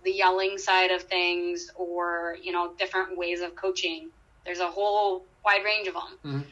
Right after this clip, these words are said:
Speaker 1: So I think what's really important is, if you haven't been a coach, is like, "Hey, let's, let's go down to, let's go down, go down to practice. Let's see how my women's basketball coach is around, you know, his athletes.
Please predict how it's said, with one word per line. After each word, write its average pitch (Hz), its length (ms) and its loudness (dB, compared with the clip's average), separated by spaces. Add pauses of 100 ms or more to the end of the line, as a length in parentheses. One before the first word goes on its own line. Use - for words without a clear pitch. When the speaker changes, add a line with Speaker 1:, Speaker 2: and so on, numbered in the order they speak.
(180)
Speaker 1:
So 220 120 0
I 214 60 4
think 226 340 -2
what's 214 220 -2
really 196 240 2
important 185 760 0
is, 180 640 -4
if - 160 -12
you 185 100 -4
haven't 190 300 0
been 175 140 -2
a 175 40 -6
coach, 202 300 -4
is 175 100 -6
like, 175 160 -6
"Hey, 226 220 0
let's, 196 300 -2 (280)
let's 220 160 2
go 233 140 -2
down 208 240 6
to, 185 80 -8 (240)
let's 214 120 -6
go 254 100 -2
down, 220 180 2 (220)
go 214 120 4
down 202 140 6
to 190 80 0
practice. 170 400 -6
Let's 190 180 -4
see 208 180 -4
how 185 440 6
my 180 140 4
women's 180 300 0
basketball 175 420 -4
coach - 500 -8 (360)
is 196 200 -2
around, 175 720 2
you 180 100 -8
know, 170 280 -4 (280)
his 196 320 -4
athletes. - 640 -2